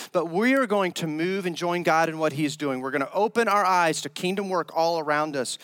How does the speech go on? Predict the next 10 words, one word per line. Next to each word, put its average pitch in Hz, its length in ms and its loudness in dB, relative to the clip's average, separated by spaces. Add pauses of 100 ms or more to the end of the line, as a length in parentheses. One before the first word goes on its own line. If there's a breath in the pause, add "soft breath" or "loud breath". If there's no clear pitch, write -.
(220 loud breath)
And 156 100 -2
we're 190 120 2
gonna 214 160 2
see, 190 320 4 (220 loud breath)
does 156 160 2
that 220 300 2
kid 214 320 4
in 208 60 0
the 175 80 0
cafeteria 196 960 2